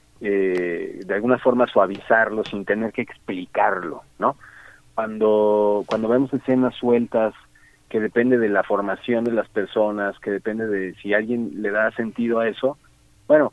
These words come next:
se está quedando en una ambigüedad que también puede, pues, ser un poquito cuestionable en el sentido de cuando ya lo estamos comparando,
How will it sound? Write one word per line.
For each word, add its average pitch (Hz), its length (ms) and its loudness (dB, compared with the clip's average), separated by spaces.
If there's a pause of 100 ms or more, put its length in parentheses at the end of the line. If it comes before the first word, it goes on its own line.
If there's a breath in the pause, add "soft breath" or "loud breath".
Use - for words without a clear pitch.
(140)
se 113 80 -6
está 131 160 2
quedando 135 340 4
en 131 80 -6
una 127 240 2
ambigüedad 113 640 2 (460 loud breath)
que 104 120 -4
también 110 460 -2
puede, 107 960 2 (200)
pues, 107 160 -4 (280)
ser 127 160 2
un 135 120 4
poquito 127 560 4
cuestionable 117 760 2
en 123 120 0
el 98 100 -6
sentido 120 460 0
de 95 340 -4
cuando 95 260 -4
ya 110 120 0
lo 131 80 2
estamos 131 320 0
comparando, 110 600 0